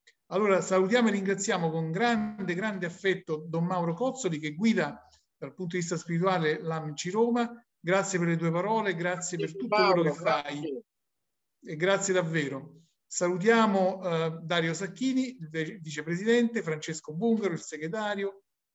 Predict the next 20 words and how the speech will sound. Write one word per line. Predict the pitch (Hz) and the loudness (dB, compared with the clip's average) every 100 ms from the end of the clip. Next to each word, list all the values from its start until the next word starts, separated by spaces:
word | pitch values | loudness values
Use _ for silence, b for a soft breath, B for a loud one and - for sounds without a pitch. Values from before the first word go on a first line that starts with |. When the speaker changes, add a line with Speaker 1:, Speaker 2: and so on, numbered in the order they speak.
| - | -8
Speaker 1:
Maria | 170 170 165 175 170 | -2 2 2 4 2
Nincheri, | 160 165 - 233 233 220 214 | 2 2 4 4 6 2 -2
eh, | - 175 165 156 156 | -8 -4 0 0 -2
Gianfranco | 151 175 170 190 175 | -2 -2 0 -2 -2
Donarini | 165 180 208 247 240 240 233 | -4 -2 0 0 2 0 -2
e | - 196 | -6 -6
Alessia | 185 175 175 - 165 | -4 -4 -4 0 0
Rabbini, | 156 151 139 143 143 _ _ | 0 -4 -6 -6 -8 _ _
che | _ 160 | _ -6
sono | 156 175 | -2 0
intervenuti | 170 165 180 214 254 269 226 220 | 2 2 2 2 2 2 -2 -6
e | 180 165 | -8 -6
che | 175 | -6
ci | 170 180 | -6 -4
hanno | 170 | -2
dato | 165 170 165 | 0 0 0
una | 170 175 | 0 2
pillola | 226 220 202 190 175 185 165 | 4 4 4 2 2 -2 -6
di | 165 170 | -10 -10
saggezza. | - 170 151 147 131 - - | -6 -6 -4 -6 -8 -10 -18